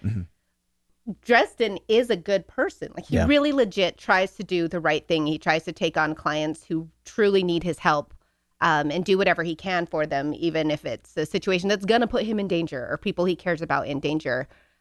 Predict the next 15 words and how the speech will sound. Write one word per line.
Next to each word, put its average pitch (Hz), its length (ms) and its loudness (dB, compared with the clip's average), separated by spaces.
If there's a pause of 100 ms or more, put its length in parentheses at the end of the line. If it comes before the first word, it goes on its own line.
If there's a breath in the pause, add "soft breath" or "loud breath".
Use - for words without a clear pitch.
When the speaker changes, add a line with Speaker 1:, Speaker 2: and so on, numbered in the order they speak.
Speaker 2:
Um, 156 240 2
but 160 140 -4
he 214 120 -2
definitely 185 560 0
recognizes 156 680 -4
his 135 160 -10
flaws. 131 400 -4
He's - 120 -16
like, 131 160 -6
"I 180 200 4
like 202 260 2
to 277 80 -2
be 247 120 2
a 247 40 4
gentleman. 226 560 2